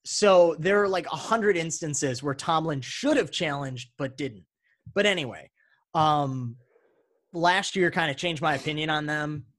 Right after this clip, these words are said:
You know, he was staring three and thirteen in the face. You know, Ben goes down second quarter of week two. They're fa-, they're about to go oh and two, and they have no viable quarterback option.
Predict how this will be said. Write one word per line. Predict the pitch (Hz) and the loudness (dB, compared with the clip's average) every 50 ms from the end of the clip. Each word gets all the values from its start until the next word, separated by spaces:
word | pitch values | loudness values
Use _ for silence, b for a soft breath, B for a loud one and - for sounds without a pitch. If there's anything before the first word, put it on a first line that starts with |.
| _ _ _ _ _ _ _ _ _ _ _ _ _ | _ _ _ _ _ _ _ _ _ _ _ _ _
You | - 156 160 | -8 -2 0
know, | 143 139 135 123 | 2 2 0 0
he | - - - 247 269 | -4 -4 0 4 4
was | 277 220 - - | 4 4 2 2
staring | - 202 190 175 165 147 | 2 2 2 2 2 -2
three | 135 - 165 175 170 | -4 -4 -4 -2 -2
and | 165 135 - | -2 -2 -2
thirteen | 165 147 123 - - 160 156 147 | -2 -2 -2 -4 -6 -6 -4 -4
in | 143 131 | -4 -4
the | 120 101 | -6 -10
face. | - - 139 120 - - 117 - - - - _ _ _ _ _ _ _ _ _ _ _ _ _ - | -10 -10 -10 -10 -8 -8 -10 -8 -10 -10 -10 _ _ _ _ _ _ _ _ _ _ _ _ _ -4
You | 156 147 | -2 -2
know, | 143 135 | 0 0
Ben | 117 170 165 175 180 | 0 2 2 2 4
goes | 170 180 170 160 135 | 4 4 4 4 4
down | 170 160 160 156 156 147 147 139 135 - _ _ _ _ _ _ - | 2 4 4 4 2 2 -2 -4 -8 -10 _ _ _ _ _ _ -10
second | - - - - 165 - 190 160 139 | -6 -4 -2 -2 -2 -2 -4 -8 -6
quarter | - - 185 180 175 170 160 | -2 0 2 2 4 4 2
of | 151 135 135 | 2 0 0
week | 139 147 160 160 - - - | -2 -2 -2 -2 -4 -10 -12
two. | - - - 185 165 135 120 117 117 117 _ _ _ _ _ _ _ - | -6 -2 0 2 2 2 0 -4 -8 -12 _ _ _ _ _ _ _ -2
They're | 151 151 151 | 0 0 0
fa-, | - - - 170 160 160 170 - - - | -2 -2 0 0 2 2 0 -4 -8 -8
they're | 165 147 151 147 143 | -4 -2 0 0 0
about | 139 170 160 175 170 | 2 2 2 2 0
to | - | 0
go | - 175 160 - | 2 2 2 2
oh | - 165 180 175 | 4 4 4 4
and | 170 156 147 139 | 4 2 0 -4
two, | - 165 147 139 139 135 135 135 135 b b b b b b _ _ | -4 -2 0 0 0 0 -2 -4 -6 b b b b b b _ _
and | - 156 147 143 135 131 123 120 | -6 -4 -4 -4 -4 -6 -4 -2
they | 147 143 156 | 0 0 2
have | 139 156 143 131 113 120 | 2 0 0 -2 -2 -4
no | 127 127 131 139 147 160 160 160 156 156 147 131 | -8 -6 -6 -4 0 2 4 4 4 4 2 0
viable | 127 131 156 139 139 131 127 123 127 123 | 0 2 2 2 2 2 0 -2 -4 -6
quarterback | - 147 131 120 113 110 107 101 98 | -4 -4 -4 -4 -6 -8 -10 -12 -12
option. | 101 95 95 - - - 87 90 | -14 -14 -14 -16 -16 -18 -20 -20